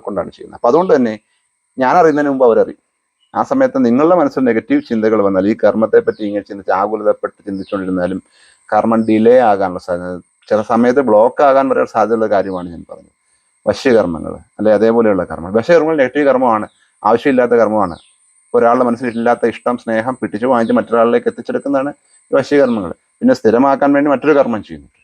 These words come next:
ഈ കർമ്മങ്ങളൊക്കെ അതിലും നെഗറ്റീവാണ്. ചെയ്യുന്ന കർമ്മയ്ക്ക് സൈഡ് എഫക്ട് ഉണ്ടെന്ന് പറഞ്ഞാൽ ആർക്കും വിശ്വാസം വരത്തില്ല. പല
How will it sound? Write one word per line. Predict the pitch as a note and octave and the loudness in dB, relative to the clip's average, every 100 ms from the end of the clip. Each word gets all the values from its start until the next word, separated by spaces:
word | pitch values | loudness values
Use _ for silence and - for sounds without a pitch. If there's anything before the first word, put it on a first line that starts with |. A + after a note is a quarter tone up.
| G#2+ | -14
ഈ | A#2+ | -4
കർമ്മങ്ങളൊക്കെ | C#3 C#3+ D3+ D3 D3 | -2 0 -2 -2 0
അതിലും | C#3 F3 E3 | -2 -2 -2
നെഗറ്റീവാണ്. | B2 A#2 G2+ F#2 F#2 | -2 -4 -8 -8 -6
ചെയ്യുന്ന | C3 D#3 F3 | -2 0 2
കർമ്മയ്ക്ക് | D3 D3 D3 | 0 0 -2
സൈഡ് | B2+ B2 | 0 0
എഫക്ട് | C3+ C3 | 0 -2
ഉണ്ടെന്ന് | B2 A#2 | -4 -2
പറഞ്ഞാൽ | A#2 | 0
ആർക്കും | G#2 A#2 | -2 -4
വിശ്വാസം | G2+ G#2 A2+ A#2 | -8 -6 -4 -4
വരത്തില്ല. | F2+ D#2 D#2+ _ _ _ _ - - - _ - | -6 -8 -20 _ _ _ _ -20 -20 -20 _ 0
പല | A#2 C3 | 0 4